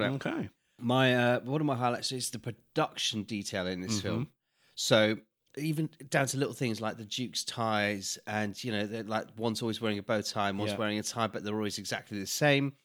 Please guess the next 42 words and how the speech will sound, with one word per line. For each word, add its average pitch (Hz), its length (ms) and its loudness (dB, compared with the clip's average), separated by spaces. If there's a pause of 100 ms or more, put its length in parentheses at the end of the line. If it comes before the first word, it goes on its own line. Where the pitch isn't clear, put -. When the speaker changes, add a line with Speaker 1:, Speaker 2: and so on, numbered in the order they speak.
(400)
Speaker 1:
The 113 80 -10
sets, - 560 2
and 131 180 0
what 175 160 -2
I 120 140 -6
say 113 380 -2
sets, - 340 -2
but - 160 -8
some 131 160 -2
of 123 60 0
the 123 120 -2
locations, 110 800 0
Speaker 2:
Mm. - 40 -18 (600)
Speaker 1:
like, 185 180 -4
you 175 120 0
look 202 180 0
around 147 220 4
the 127 100 4
office, - 600 0
you 117 180 -2
look 120 180 -4
around 110 280 -4
the 120 60 -8
house, 120 500 -4
you 123 80 0
look 143 160 -4
around 143 280 2
everything, 165 520 0
and 139 300 0 (180)
everything 208 480 -4
is 120 100 -2
so 165 300 -2
well 151 240 -2
put - 320 -2
together. 147 680 -4 (460)
The, 143 100 2
the 147 240 4
attention 156 480 -2
to 127 100 0
detail 123 640 0
is 113 240 -4
fucking 107 460 -8